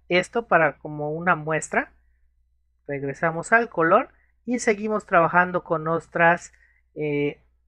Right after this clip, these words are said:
con otras combinaciones. Podemos seleccionar cualquiera de los colores para que sea el principal y en base a ellos trabajar. Vamos a trabajar en base a este.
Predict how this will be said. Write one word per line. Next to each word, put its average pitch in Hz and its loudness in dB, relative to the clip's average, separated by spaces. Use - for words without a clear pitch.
con 165 -4
otras 196 -4
combinaciones. 147 -6
Podemos 175 -8
seleccionar 160 -4
cualquiera 180 0
de 180 2
los 160 -6
colores 165 0
para 156 -4
que 156 -6
sea 180 -2
el 170 -8
principal 208 -2
y 175 -6
en 170 -6
base 180 4
a 151 0
ellos 160 -2
trabajar. 123 0
Vamos 151 -20
a 156 -14
trabajar 147 -16
en - -20
base - -18
a 147 -6
este. - -10